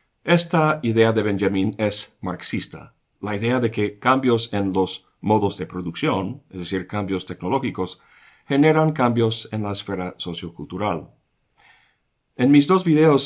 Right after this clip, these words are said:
sobre la historia del arte moderno al posmoderno, que hice hace muchos años, ahí comenté que lo que inicia esa historia es la invención de la cámara fotográfica. Ese cambio tecnológico tuvo enormes consecuencias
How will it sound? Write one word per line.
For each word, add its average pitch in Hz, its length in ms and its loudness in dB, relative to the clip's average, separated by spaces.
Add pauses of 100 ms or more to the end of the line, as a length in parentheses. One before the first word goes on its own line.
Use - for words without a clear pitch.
sobre 110 260 0
la 101 140 2
historia 110 420 -2
del 95 320 -4
arte 110 320 -4
moderno 92 640 -2
al 90 180 -6
posmoderno, 90 840 -2
que 95 220 -6
hice 107 280 -2
hace 104 180 -2
muchos 135 360 -2
años, 92 420 -4 (580)
ahí 185 260 2
comenté 151 560 0
que 123 340 0
lo 127 200 2
que 123 100 -2
inicia 131 680 2
esa 107 240 -6
historia 107 600 -2 (200)
es 117 160 -2
la 117 100 2
invención 92 500 -4
de 85 80 -6
la 87 120 -4
cámara 90 320 -8
fotográfica. 90 840 -6 (800)
Ese 208 260 0
cambio 170 360 2
tecnológico 131 720 -2
tuvo 120 460 0
enormes 165 720 2
consecuencias 92 920 -6